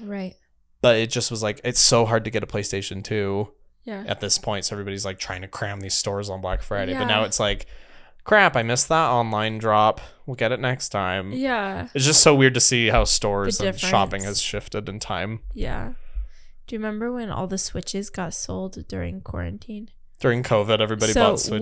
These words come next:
Speaker 1: we bought one right before everything shut down
Speaker 2: Mm-hmm.
Speaker 1: for, like, a normal price. And it literally went up hundreds and hundreds of dollars within
Speaker 2: On, like,
Speaker 1: weeks of us buying one.
Speaker 2: On,
Speaker 1: So
Speaker 2: like,
Speaker 1: we sold
Speaker 2: eBay
Speaker 1: it.
Speaker 2: and Facebook and stuff?
Speaker 1: Yeah, just everywhere.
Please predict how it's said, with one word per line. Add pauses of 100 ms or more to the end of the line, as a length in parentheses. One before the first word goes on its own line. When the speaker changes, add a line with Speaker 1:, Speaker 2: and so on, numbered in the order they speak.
Speaker 1:
we
bought
one
right
before
everything
shut
down (120)
Speaker 2:
Mm-hmm.
Speaker 1:
for,
like,
a
normal
price. (360)
And
it
literally
went
up (140)
hundreds
and
hundreds
of
dollars (380)
within
Speaker 2:
On,
like,
Speaker 1:
weeks
of
us
buying
one. (300)
Speaker 2:
On,
Speaker 1:
So
Speaker 2:
like,
Speaker 1:
we
sold
Speaker 2:
eBay
Speaker 1:
it.
Speaker 2:
and
Facebook
and
stuff?
Speaker 1:
Yeah,
just
everywhere.